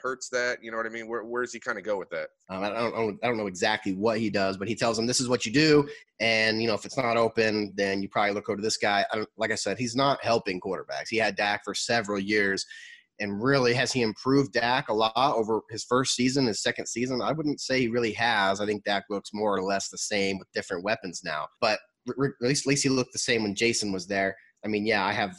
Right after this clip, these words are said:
Speaker 2: lots of money on the Giants under, especially, you know, when I learned that Jason was gonna be their, their offensive coordinator, that was an easy decision for me. He's, he's not helping the quarterback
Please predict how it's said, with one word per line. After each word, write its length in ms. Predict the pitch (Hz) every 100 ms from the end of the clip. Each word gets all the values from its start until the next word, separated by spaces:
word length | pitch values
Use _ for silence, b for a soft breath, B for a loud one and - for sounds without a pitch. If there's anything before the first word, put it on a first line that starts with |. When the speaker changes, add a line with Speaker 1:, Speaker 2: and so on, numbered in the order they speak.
| -
Speaker 2:
lots 260 | 95 92 -
of 60 |
money 300 | 92 95 90
on 100 | 87
the 60 | 85
Giants 400 | 87 90 92 -
under, 240 | 98 92 87
especially, 440 | - 110 95 110
you 40 |
know, 80 | 110
when 120 | 104
I 40 | 107
learned 260 | 107 104 92
that 60 |
Jason 320 | 101 104 -
was 120 | 104 98
gonna 180 | 107
be 120 | 104 107
their, 280 | 104 101 95
their 120 | 107
offensive 360 | 101 101 - -
coordinator, 420 | 107 107 110 101
that 140 | 98
was 160 | 101 92
an 60 | 80
easy 220 | 95 80
decision 440 | - - - - _
for 120 | _
me. 160 | -
He's, 240 | 98 98 92
he's 180 | 110 120
not 160 | 107
helping 420 | 98 98 92 90 87
the 60 |
quarterback 500 | 107 127 107 104 98